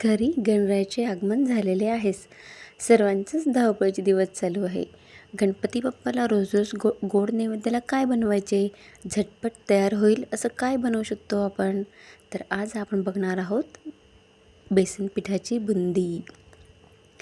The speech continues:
अहो, एक वाटी बेसन पिठापासून अशी भरपूर सारी बुंदी आपण आज बनवणार आहोत.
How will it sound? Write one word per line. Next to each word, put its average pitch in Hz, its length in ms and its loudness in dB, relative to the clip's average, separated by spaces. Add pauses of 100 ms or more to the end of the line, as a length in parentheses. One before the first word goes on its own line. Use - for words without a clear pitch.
(340)
अहो, 202 260 -4
एक 233 300 2
वाटी 220 280 0
बेसन 202 340 0
पिठापासून 202 840 -4 (580)
अशी 214 260 -4
भरपूर 202 460 -4
सारी 214 300 -4
बुंदी 196 340 -2
आपण 233 440 -4
आज 220 240 -4 (260)
बनवणार 202 480 0 (200)
आहोत. 202 260 -2